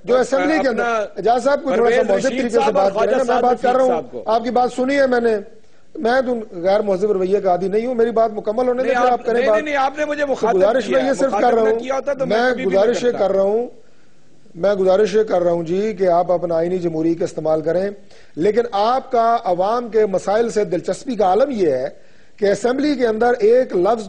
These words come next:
Speaker 1: जो पिछले पांच साल में, डॉक्टर साहब आप भी research करें, assembly में पचास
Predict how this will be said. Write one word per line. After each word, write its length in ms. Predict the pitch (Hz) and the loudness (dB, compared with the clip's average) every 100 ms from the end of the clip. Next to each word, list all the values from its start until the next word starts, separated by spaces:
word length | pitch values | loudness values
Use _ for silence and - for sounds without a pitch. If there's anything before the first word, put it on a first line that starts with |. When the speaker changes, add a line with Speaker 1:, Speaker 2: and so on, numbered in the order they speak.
| 185 | -2
Speaker 1:
जो 120 | 233 233 - - - | -2 -2 -12 -20 -14
पिछले 260 | 226 285 269 | -6 0 0
पांच 280 | 233 240 | 0 -2
साल 220 | 240 233 233 | 0 0 0
में, 120 | 226 | 0
डॉक्टर 180 | 208 208 | 0 0
साहब 180 | 240 220 | 0 0
आप 120 | 214 | 0
भी 100 | 226 | -2
research 320 | 214 214 220 | -2 -2 -2
करें, 200 | 226 233 | -2 0
assembly 400 | 240 226 202 226 | 0 0 -4 -4
में 280 | 240 233 247 233 - - - - | -2 0 0 -6 -18 -20 -12 -6
पचास 480 | 180 214 220 240 | -2 2 2 2